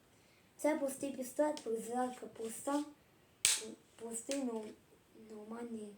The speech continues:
класний. Дальше. Дальше рація.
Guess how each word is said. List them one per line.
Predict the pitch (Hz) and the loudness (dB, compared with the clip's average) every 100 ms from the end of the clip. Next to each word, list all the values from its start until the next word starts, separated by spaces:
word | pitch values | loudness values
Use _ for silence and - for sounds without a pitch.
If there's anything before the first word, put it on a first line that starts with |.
| - | -10
класний. | 208 202 - 220 220 - - - - - - - - - | -8 -8 -10 -10 -12 -14 -20 -20 -20 -20 -20 -20 -8 2
Дальше. | 247 294 285 254 - - - - - - - - - - - - _ | 4 4 2 -4 -10 -20 -20 -20 -20 -20 -20 -20 -20 -20 -20 -20 _
Дальше | 247 262 285 240 - - | 6 6 6 0 -8 -10
рація. | 226 285 254 - 262 | -2 0 0 0 -2